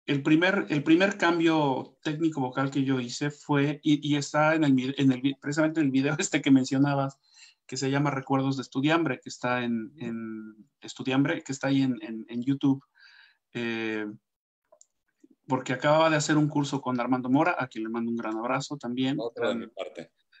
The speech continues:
Speaker 1: eh, cantante veracruzano. Eh, fui a un curso con él y, en-, y empecé a entender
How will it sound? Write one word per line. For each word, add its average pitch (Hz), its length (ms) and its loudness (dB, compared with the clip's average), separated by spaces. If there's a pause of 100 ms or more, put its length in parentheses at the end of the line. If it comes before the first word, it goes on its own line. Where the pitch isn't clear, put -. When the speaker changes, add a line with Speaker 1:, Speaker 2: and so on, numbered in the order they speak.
(180)
Speaker 1:
eh, 110 180 -10
cantante 120 720 -4
veracruzano. 143 800 0 (440)
Eh, 120 680 -4 (1000)
fui 156 200 0
a 151 60 4
un 156 100 4
curso 165 300 2
con 160 180 4
él 156 320 2 (360)
y, 147 200 2
en-, 139 260 4 (240)
y 147 200 4
empecé 147 600 4
a 185 100 4
entender 135 640 2